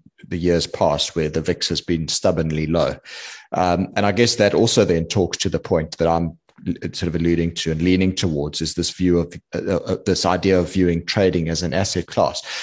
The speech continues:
And when I say trading as an asset class, I'm talking about, you know, if you think about your average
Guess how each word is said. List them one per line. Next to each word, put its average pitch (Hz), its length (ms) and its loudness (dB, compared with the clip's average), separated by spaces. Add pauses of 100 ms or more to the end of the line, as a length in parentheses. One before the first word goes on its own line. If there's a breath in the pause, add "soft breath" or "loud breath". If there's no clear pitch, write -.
(160 loud breath)
And 123 140 6
when 127 100 8
I 135 60 6
say 156 260 4
trading 127 440 4
as 107 160 4
an 95 120 2
asset 110 380 0
class, 82 360 0
I'm 101 200 0
talking 127 320 0
about, 107 140 2
you 113 80 4
know, 113 40 6
if 113 160 2
you 120 60 4
think 127 220 2
about 107 320 2
your 107 120 4
average 98 560 0